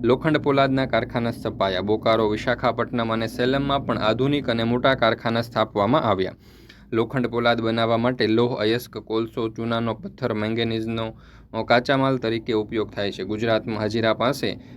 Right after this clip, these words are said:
મિની સ્ટીલ પ્લાન્ટ પ્રસ્થાપિત થયો છે. ટાટા સિવાયના લોખંડ પોલાદના કારખાનાનો વહીવટ Steel Authority of India લિમિટેડને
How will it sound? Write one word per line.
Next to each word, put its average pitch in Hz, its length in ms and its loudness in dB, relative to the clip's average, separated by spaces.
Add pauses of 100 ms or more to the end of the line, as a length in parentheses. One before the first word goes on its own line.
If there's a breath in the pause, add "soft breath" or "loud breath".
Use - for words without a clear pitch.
(120)
મિની 120 260 2
સ્ટીલ 139 320 -2
પ્લાન્ટ 135 320 0
પ્રસ્થાપિત 117 640 -4
થયો 101 260 0
છે. 95 160 -6
ટાટા 107 340 2
સિવાયના 110 420 -2
લોખંડ 107 360 -4
પોલાદના 113 480 0
કારખાનાનો 110 640 -2
વહીવટ 117 340 2
Steel 139 260 -2
Authority 123 520 0
of 120 260 0
India 113 240 2
લિમિટેડને 135 640 0